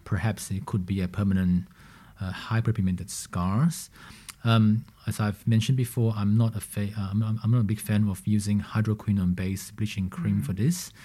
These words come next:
Speaker 1: It can be used. It probably does no harm. It can be tried for a period of, you know, some weeks to see whether it fades. Um, laser therapy, as I said before, um, has to be done very gently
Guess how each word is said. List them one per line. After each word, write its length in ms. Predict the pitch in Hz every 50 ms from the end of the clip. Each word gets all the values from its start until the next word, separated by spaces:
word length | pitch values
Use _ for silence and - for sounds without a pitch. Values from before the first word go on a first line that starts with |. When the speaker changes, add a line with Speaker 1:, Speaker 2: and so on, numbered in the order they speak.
| - - - - - - - -
Speaker 1:
It 120 | 113 110 -
can 200 | - 131 139 151
be 80 | 147
used. 380 | 127 127 127 143 175 175 180 110
It 100 | 107 -
probably 220 | - - 113 110
does 240 | 104 104 92 - -
no 180 | 107 104 101 98
harm. 480 | - - - 95 98 110 151 170 180 - - - - - - - -
It 100 | 117 -
can 140 | - 127 120
be 80 | 110
tried 300 | - - - 110 104 101
for 200 | - - 95 90
a 40 | 87
period 260 | 90 - 104 101 92
of, 200 | 87 - - - -
you 60 | 90
know, 80 | 85 85
some 280 | - - 107 101 92 92
weeks 180 | 98 104 - -
to 40 | 95
see 160 | - - 95
whether 120 | 92 90
it 120 | 87 92 -
fades. 540 | - - 98 98 127 147 - - - - - - - - - - - - - -
Um, 280 | 110 107 104 107 110 120 110 95
laser 260 | 104 113 120 127 151
therapy, 560 | 143 - 139 135 143 143 185 185 190 190 180 - -
as 120 | 110 -
I 60 | 107 104
said 220 | - - 113 98
before, 320 | 98 - - - 104 101 104
um, 180 | 98 92 95 92
has 180 | 95 110 113
to 80 | - 98
be 60 | 98
done 240 | 90 104 95 95 95
very 240 | 92 - 101 95 90
gently 560 | 87 - 95 95 98 - - 90 90 113 120